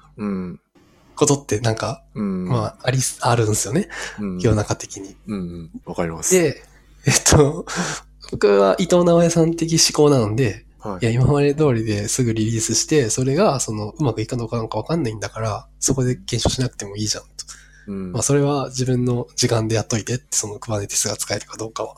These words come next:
Speaker 1: うんうん。
Speaker 2: っていう風に、こう、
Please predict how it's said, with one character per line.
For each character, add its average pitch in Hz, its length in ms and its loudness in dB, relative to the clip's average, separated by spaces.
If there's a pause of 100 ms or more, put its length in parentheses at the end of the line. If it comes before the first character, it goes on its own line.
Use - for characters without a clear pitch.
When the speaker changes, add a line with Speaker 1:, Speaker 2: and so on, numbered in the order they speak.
(100)
Speaker 1:
う 113 60 -4
ん 104 40 0
う 98 40 0
ん。 87 340 -4
Speaker 2:
っ - 20 -16 (840)
て 247 180 2 (380)
い 196 140 2
う 208 400 4
風 147 320 2
に、 120 260 0
こ 101 340 -6
う、 - 40 -20